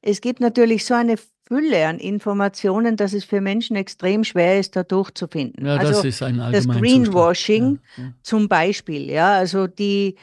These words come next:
Speaker 1: Firma X X, äh, X Y tritt auf und sagt, „Wir produzieren jetzt, äh, nach, äh,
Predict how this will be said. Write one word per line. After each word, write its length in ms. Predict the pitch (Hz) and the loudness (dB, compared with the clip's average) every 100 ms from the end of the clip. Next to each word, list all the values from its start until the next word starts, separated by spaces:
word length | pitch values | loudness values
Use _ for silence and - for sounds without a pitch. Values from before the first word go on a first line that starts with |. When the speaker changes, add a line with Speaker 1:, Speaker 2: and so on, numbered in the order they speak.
| _ - | _ -20
Speaker 1:
Firma 440 | 196 226 233 226 190 | -2 2 4 4 2
X 220 | 185 - | -2 -6
X, 280 | 226 - - - | -6 -8 -10 -2
äh, 160 | 190 - 180 - | -4 0 0 0
X 260 | 196 190 - | -2 -2 -2
Y 560 | 240 - 247 220 208 | -2 0 2 4 2
tritt 280 | 202 208 208 | 0 0 0
auf 360 | 147 175 220 202 | 0 2 0 -4
und 120 | 196 | -6
sagt, 380 | - 190 190 - | 0 0 0 -8
„Wir 180 | 185 214 | -2 0
produzieren 760 | 226 190 190 180 - 202 214 196 | 0 -4 -6 -8 -6 0 0 0
jetzt, 480 | 175 185 - - | -4 -4 -6 -8
äh, 220 | 175 175 170 | 0 0 0
nach, 560 | 170 185 202 - - | 2 2 0 -4 -4
äh, 440 | 180 170 170 170 | 0 2 2 0